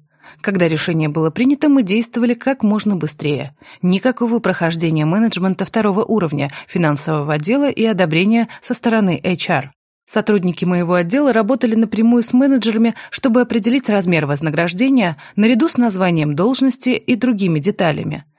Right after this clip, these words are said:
Рекрутеры проводили подготовительную работу, менеджеры делали предложения. Скорость и эффективность часто позволяли получить кандидата, который также проходил собеседование в других отличных компаниях.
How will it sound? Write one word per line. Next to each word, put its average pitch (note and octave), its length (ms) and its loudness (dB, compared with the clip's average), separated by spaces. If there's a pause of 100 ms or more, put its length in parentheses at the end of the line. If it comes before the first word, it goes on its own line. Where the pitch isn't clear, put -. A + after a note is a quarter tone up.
(120)
Рекрутеры A#3+ 560 0
проводили G#3+ 480 2
подготовительную F#3+ 840 0
работу, G#3+ 480 0 (160)
менеджеры G#3+ 680 0 (180)
делали A#3 340 4
предложения. G#3+ 840 0 (380)
Скорость G3 580 -2
и F3 60 2
эффективность G3+ 680 -2
часто G3+ 320 -2
позволяли F#3 540 0
получить G#3 480 -2
кандидата, D#3+ 600 -2 (220)
который B3+ 320 0
также A#3+ 300 0
проходил A3 420 0
собеседование B3 840 2
в G#3 40 0
других F#3+ 440 0
отличных F3 480 -2
компаниях. D#3+ 720 -2